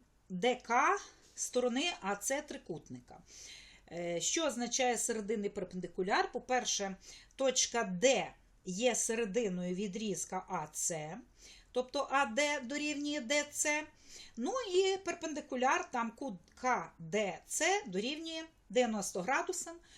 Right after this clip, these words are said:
що і показано на рисунку. Нам потрібно указати неправильне твердження. Отже, А К дорівнює К С. Це твердження вірне.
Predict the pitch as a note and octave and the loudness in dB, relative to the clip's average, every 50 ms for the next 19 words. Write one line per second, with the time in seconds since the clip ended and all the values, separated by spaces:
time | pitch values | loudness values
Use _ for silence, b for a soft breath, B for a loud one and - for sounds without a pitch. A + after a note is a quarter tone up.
0 | B B B - - D4 E4+ G4 G4 B3 G#3 - B3 B3 C4 C4+ - C4+ C4 C4+ | B B B -2 0 2 2 2 2 0 -2 2 4 4 4 4 2 -2 -2 -2
1 | A3+ G#3 A3 A3 A3+ A3+ A#3+ A#3+ - - - - - A#3+ - - - D#3 C#3 C3 | 0 0 -2 -2 -2 -2 -2 -4 -8 -14 -8 -4 -4 -2 -2 -2 -4 -4 -6 -6
2 | B2 - - B2 - - _ _ _ _ - _ _ _ _ _ _ _ _ _ | -10 -12 -14 -18 -18 -18 _ _ _ _ -20 _ _ _ _ _ _ _ _ _
3 | _ _ _ _ _ _ _ _ _ _ - F3 F3+ F#3+ F#3 E3 F3+ F3+ - A#3 | _ _ _ _ _ _ _ _ _ _ -6 -4 -2 -2 -2 -2 -4 -4 -4 -4
4 | C#4+ D#4+ E4 D#4 B3+ - G3 F3+ A#3 A#3+ B3 B3 C4 G#3+ A#3 B3 C#4 C#4 C4+ - | -4 -2 -2 -2 -2 -2 -2 -2 0 0 0 0 -2 0 2 2 2 2 0 -2
5 | A3 A3 G#3+ G3+ G3+ G3+ G3+ F#3+ - - D3 C3+ - - - - B2 B2 - - | -4 -4 -2 -4 -6 -6 -8 -10 -10 -12 -12 -12 -12 -10 -10 -10 -10 -12 -18 -20
6 | - B B B B B B B B B3 B3+ G#3 - - - - - - - B | -20 B B B B B B B B 4 4 4 4 2 -2 -4 -6 -12 -20 B
7 | B B B B B B B B B B B B B _ - C4 D4 C4+ B3+ - | B B B B B B B B B B B B B _ 2 4 4 4 4 0
8 | - - D4+ D#4+ F4 G4+ A#4 A4+ - - - A3+ G3+ F#3+ B3+ B3 D4 F4 F4 F4 | 0 4 6 6 8 6 6 4 0 -10 -14 -8 -2 0 0 0 0 -2 -2 -2
9 | F4+ E4+ F4 F4 - D#4+ D#4+ D#4+ D#4+ - - - D#3 C3 - - - - _ _ | -2 -4 -4 -2 0 2 2 2 0 -2 -2 -2 -4 -4 -8 -16 -20 -20 _ _
10 | _ _ _ _ _ _ _ _ _ _ - B B B B B B - - F#4+ | _ _ _ _ _ _ _ _ _ _ -20 B B B B B B 2 4 4
11 | G4+ G4 G4 A#3 C4 C4+ B3+ F#3+ - A3 G#3+ G#3+ G3+ F3+ G3 G3 F#3 E3+ E3+ G3 | 4 4 4 2 2 2 2 0 -2 0 0 0 0 0 0 0 0 0 0 -2
12 | G#3 B3 D4+ | -2 -2 -2